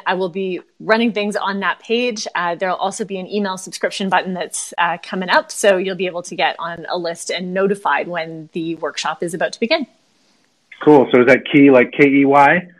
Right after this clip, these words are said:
Speaker 1: You got
Speaker 2: Real
Speaker 1: it.
Speaker 2: Estate Coaching?
Speaker 1: <laughs>
Speaker 2: Awesome.
Speaker 1: Yeah.
Speaker 2: So, so if somebody's interested in learning more about the business planning workshop or just kind of following you in general and what you're doing, 'cause I know you're also doing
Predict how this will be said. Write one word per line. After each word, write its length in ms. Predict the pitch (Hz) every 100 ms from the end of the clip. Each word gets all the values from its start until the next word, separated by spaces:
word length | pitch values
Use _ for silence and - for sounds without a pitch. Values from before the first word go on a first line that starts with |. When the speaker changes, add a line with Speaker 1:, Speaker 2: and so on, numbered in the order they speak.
| -
Speaker 1:
You 160 | 175 185
got 180 | 233
Speaker 2:
Real 80 | 175
Speaker 1:
it. 40 | 147
Speaker 2:
Estate 260 | 170 165
Coaching? 300 | 175 165 165
Speaker 1:
<laughs> 240 | 381 311 359
Speaker 2:
Awesome. 260 | - -
Speaker 1:
Yeah. 160 | 196 - _ _ 254 -
Speaker 2:
So, 400 | 175 156 147 139 147 190 147 -
so 140 | 165
if 80 | 156 151
somebody's 300 | 180 165 165
interested 320 | 156 151 - 160
in 60 |
learning 240 | 156 151 151
more 140 | 147
about 220 | 139 139
the 80 | 147
business 300 | 135 139 139 -
planning 220 | 143 139
workshop 420 | 131 127 139 135
or 80 | 135
just 200 | 160 156
kind 140 | 175
of 60 | 143 -
following 340 | 143 135 131
you 140 | 127
in 100 | 117
general 480 | 110 120 123 117 113 - - _
and 140 | 131 131
what 120 | 131 -
you're 80 |
doing, 280 | 120 127 127
'cause 100 | 131
I 60 | 151
know 80 | 160
you're 200 | 151 143
also 240 | 139 151
doing 460 | 123 127 123 123